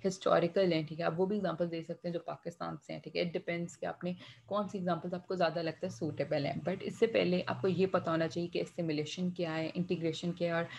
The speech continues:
marginalization क्या है, ठीक है। अब इसके अंदर assimilation जो है, assimilation को हम, अ, basic मैंने इसकी definition दी हुई है कि a racial or ethnic minorities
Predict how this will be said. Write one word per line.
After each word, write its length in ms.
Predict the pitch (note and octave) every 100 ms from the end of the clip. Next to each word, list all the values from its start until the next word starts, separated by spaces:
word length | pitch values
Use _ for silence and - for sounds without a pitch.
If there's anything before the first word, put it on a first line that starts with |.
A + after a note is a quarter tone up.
| - -
marginalization 1200 | F3 F3 F3 F3+ F3 F3 F3+ F3+ D#3 E3 - F2 E2+
क्या 240 | - D#2+
है, 160 | - -
ठीक 160 | F3 -
है। 160 | E3 - - - - - _ _ _ _ - - - -
अब 240 | G#3 F#3+ - -
इसके 260 | G#3 -
अंदर 320 | A#3 F#3+ G3 -
assimilation 680 | G#3 - G3+ F#3 E3+ - G#3+
जो 240 | F3+ F3
है, 240 | D#3+ D#3+ - G3+
assimilation 680 | F#3+ G#3+ G3+ F#3+ F#3 G#3
को 140 | G3+ G#3+
हम, 420 | G3 G3 F#3+ - -
अ, 80 | F#3
basic 480 | E3+ F3+ - G3
मैंने 140 | F#3 F3+
इसकी 220 | F3+ F#3
definition 640 | E3 E3 F3 E3 - F3+
दी 160 | D#3 D3
हुई 120 | D3+
है 100 | D#3
कि 200 | D#3 E3 A#3+ - - -
a 40 | F#3+
racial 420 | F3+ F3+ G3 G3
or 140 | F#3+
ethnic 380 | F#3+ F#3 F#3 F#3
minorities 720 | F3 E3+ D3+ D#3 D3+ E3+ E3